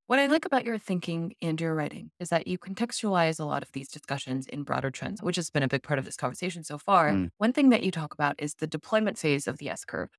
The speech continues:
Speaker 1: as it relates to some of the sectors that you invest in. Can you talk more about that?
Speaker 2: Sure, yeah. The very brief version of it is the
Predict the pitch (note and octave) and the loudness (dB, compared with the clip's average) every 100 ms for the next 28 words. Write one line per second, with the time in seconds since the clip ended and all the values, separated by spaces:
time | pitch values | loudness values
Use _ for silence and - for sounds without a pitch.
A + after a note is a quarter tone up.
0 | - F#3 E3+ E3+ E3+ D3+ D3 - - C#3+ | -2 0 0 -2 -2 -2 -4 -8 -2 0
1 | C#3 C3+ - _ - C#3+ C#3 - - - | 2 0 -6 _ -10 -8 -8 -8 -12 -6
2 | B2+ - - D3 C#3 C3+ - - - G3 | -6 -6 -6 -6 -4 -4 -6 -10 -6 -2
3 | G#3 G#3 G3+ D#3+ - - - _ - - | 0 2 4 2 0 -18 -20 _ -12 -4
4 | - A2+ B2 G2 G#2+ A2+ E2+ - G2+ A#2 | 2 6 6 6 6 6 4 2 2 6
5 | D3 A#2+ A#2+ G#2+ G2+ G2+ F#2+ F2+ F2 F2 | 4 6 6 6 6 4 4 0 0 -2
6 | - F#2 F#2 F2 F2 F2 - - _ - | -2 2 4 4 2 0 -4 -8 _ -2